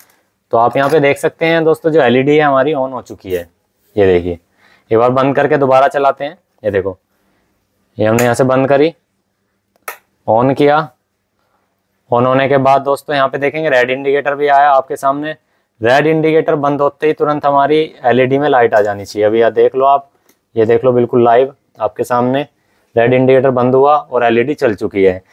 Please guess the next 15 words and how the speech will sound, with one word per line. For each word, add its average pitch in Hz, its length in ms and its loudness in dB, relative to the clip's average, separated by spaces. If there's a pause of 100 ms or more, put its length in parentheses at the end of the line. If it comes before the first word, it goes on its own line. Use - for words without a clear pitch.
(300)
तो 139 80 0
आपने 165 280 2
यहाँ 180 120 2
पे 180 160 0
देखा 160 280 4
कितनी 175 320 -4
आसानी 160 440 0
से 170 180 0
हमने 160 260 0
एक 156 100 -2
एलईडी 147 300 2
टीवी 151 260 0
को 160 100 4
रिपेयर 143 340 0
किया। 156 260 2